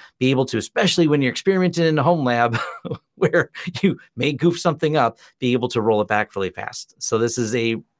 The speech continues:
you know, definitely a big feature on there. Now, directly related to snapshots is, what if you have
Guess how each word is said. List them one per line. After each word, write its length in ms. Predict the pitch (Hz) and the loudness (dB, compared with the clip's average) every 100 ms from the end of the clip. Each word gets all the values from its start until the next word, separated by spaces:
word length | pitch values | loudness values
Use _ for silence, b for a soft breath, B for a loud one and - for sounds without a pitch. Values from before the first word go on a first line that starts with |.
| _ _ | _ _
you 160 | 151 123 | -6 -4
know, 160 | 110 B B B | -4 B B B
definitely 760 | 180 180 180 175 - 147 143 151 | 0 2 2 2 0 -2 -2 -2
a 220 | 135 131 | -2 -2
big 420 | - 113 117 113 | -4 0 0 0
feature 420 | - 117 104 - | -8 -8 -6 -8
on 220 | - 160 | -2 -2
there. 220 | 131 98 _ _ _ | -2 -8 _ _ _
Now, 280 | 143 147 135 B B - | 2 2 2 B B -6
directly 340 | 143 160 165 | 0 0 2
related 480 | 139 131 220 247 185 | 0 4 4 2 0
to 80 | 123 | -2
snapshots 640 | - 110 104 - 110 107 113 | -4 -2 -2 0 0 0 0
is, 320 | 113 113 - | 0 0 -4
what 220 | - 131 | -2 2
if 100 | 175 | 2
you 120 | 123 117 | 2 2
have 260 | 113 110 | 2 0